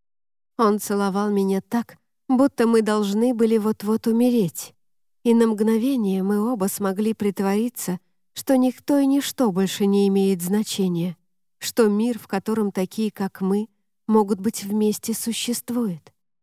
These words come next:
Мне хотелось, чтобы этот поцелуй не заканчивался. Осознание, что наше совместное время подходит к концу,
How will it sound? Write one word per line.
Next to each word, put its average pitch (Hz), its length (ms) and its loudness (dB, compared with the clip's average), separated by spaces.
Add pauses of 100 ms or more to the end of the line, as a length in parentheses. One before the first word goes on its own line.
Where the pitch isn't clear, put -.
(880)
Мне 247 240 4
хотелось, 233 500 -4
чтобы 226 300 -2
этот 220 220 -6
поцелуй 226 440 -2
не 220 160 2
заканчивался. 202 1000 -4 (720)
Осознание, 208 840 0
что 185 220 -2
наше 190 360 0
совместное 185 760 0
время 185 320 0
подходит 185 540 -4
к - 40 -20
концу, 180 540 -4